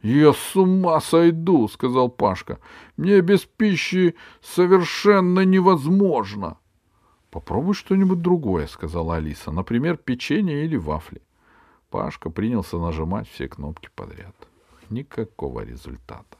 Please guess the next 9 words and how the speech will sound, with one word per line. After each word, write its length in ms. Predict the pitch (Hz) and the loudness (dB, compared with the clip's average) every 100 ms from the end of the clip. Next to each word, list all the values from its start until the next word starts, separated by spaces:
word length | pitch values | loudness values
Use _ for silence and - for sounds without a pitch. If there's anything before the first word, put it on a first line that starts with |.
| _ _ _ _ _ _ | _ _ _ _ _ _
Алиса 380 | - 185 202 - | -4 -4 -2 -2
подошла 460 | 90 90 - 98 | -2 -2 -2 -4
к 120 | 90 - | -4 -6
нему 400 | 82 95 156 160 | -4 -4 -2 -4
и 60 | |
нажала 440 | 95 80 85 85 73 | -4 -6 -6 -6 -8
крайнюю 840 | - 78 120 147 135 123 117 110 | -8 -4 -2 -4 -6 -6 -6 -8
красную 760 | - - 82 104 - 80 78 65 | -12 -10 -6 -8 -10 -12 -12 -12
кнопку. 680 | - - 50 _ _ - | -16 -18 -18 _ _ -20